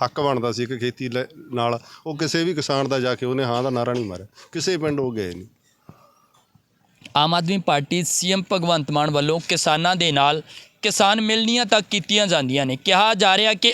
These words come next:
Speaker 2: ਅਸੀਂ ਕਿਸਾਨਾਂ ਦੇ ਲਈ, ਜੇਕਰ ਤੁਸੀਂ ਪਿਛਲੇ ਗੜੇਮਾਰੀ ਦੀ ਗੱਲ ਕੀਤੀ ਹੈ, ਤਾਂ ਅਪ੍ਰੈਲ ਦੇ ਵਿੱਚ ਚੈੱਕ ਵੰਡ ਦਿੱਤੇ ਗਏ ਆ ਕਿਸਾਨਾਂ ਨੂੰ। ਗੜੇਮਾਰੀ ਦੇ ਜੋ ਮੁਆਵਜ਼ਾ ਸੀ, ਉਹ ਦੇ ਦਿੱਤਾ ਗਿਆ। ਕੀ ਤੁਸੀਂ ਕਿਸਾਨ ਨਹੀਂ ਹੈਗੇ? ਤੁਹਾਨੂੰ, ਤੁਸੀਂ ਕਹਿ ਰਹੇ ਕਿ ਸਾਨੂੰ ਗੜੇਮਾਰੀ ਦੇ ਪੈਸੇ ਨਹੀਂ ਮਿਲੇ ਹੈਗੇ,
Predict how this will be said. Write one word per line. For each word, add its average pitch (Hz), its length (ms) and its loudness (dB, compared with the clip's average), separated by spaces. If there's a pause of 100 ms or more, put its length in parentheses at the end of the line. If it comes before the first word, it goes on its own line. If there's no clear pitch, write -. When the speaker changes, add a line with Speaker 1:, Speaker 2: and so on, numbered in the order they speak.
Speaker 2:
ਅਸੀਂ 233 380 0 (840)
ਕਿਸਾਨਾਂ 220 540 4
ਦੇ 226 160 4
ਲਈ, 240 320 2 (720)
ਜੇਕਰ 175 500 0
ਤੁਸੀਂ 220 260 0
ਪਿਛਲੇ 214 340 2
ਗੜੇਮਾਰੀ 196 460 2
ਦੀ 202 120 2
ਗੱਲ 180 160 2
ਕੀਤੀ 180 300 -2
ਹੈ, 202 60 2
ਤਾਂ 214 160 4
ਅਪ੍ਰੈਲ 185 360 4
ਦੇ 202 100 2
ਵਿੱਚ 196 220 0
ਚੈੱਕ 185 280 0
ਵੰਡ 180 220 2
ਦਿੱਤੇ 175 280 0
ਗਏ 185 200 4
ਆ 196 100 0 (340)
ਕਿਸਾਨਾਂ 202 480 2
ਨੂੰ। 110 140 -10 (420)
ਗੜੇਮਾਰੀ 202 460 2
ਦੇ 208 140 2
ਜੋ 202 240 0 (380)
ਮੁਆਵਜ਼ਾ 180 420 4
ਸੀ, 226 160 0
ਉਹ 226 100 2
ਦੇ 202 180 2
ਦਿੱਤਾ 160 280 -2
ਗਿਆ। 120 200 -4
ਕੀ 220 360 -2 (760)
ਤੁਸੀਂ 240 260 -2
ਕਿਸਾਨ 202 340 2
ਨਹੀਂ 220 140 0
ਹੈਗੇ? 220 180 2
ਤੁਹਾਨੂੰ, 202 380 0
ਤੁਸੀਂ 208 260 -4
ਕਹਿ 226 160 0
ਰਹੇ 240 120 0
ਕਿ 226 120 -4
ਸਾਨੂੰ 196 340 0
ਗੜੇਮਾਰੀ 202 380 0
ਦੇ 208 100 0
ਪੈਸੇ 185 320 -2
ਨਹੀਂ 190 120 -2
ਮਿਲੇ 190 200 0
ਹੈਗੇ, 202 240 -2